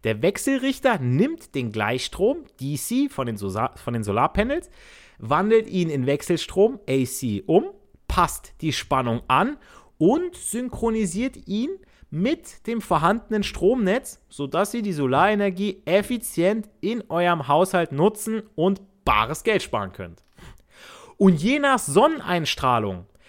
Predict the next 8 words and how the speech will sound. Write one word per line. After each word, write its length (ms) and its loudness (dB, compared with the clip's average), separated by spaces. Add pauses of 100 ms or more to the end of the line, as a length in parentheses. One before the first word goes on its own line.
(180)
verändert 680 0
sich 160 -2
natürlich 440 -2
auch 200 2
der 280 2 (360)
M 340 0 (220)
P 380 4 (180)
P, 400 4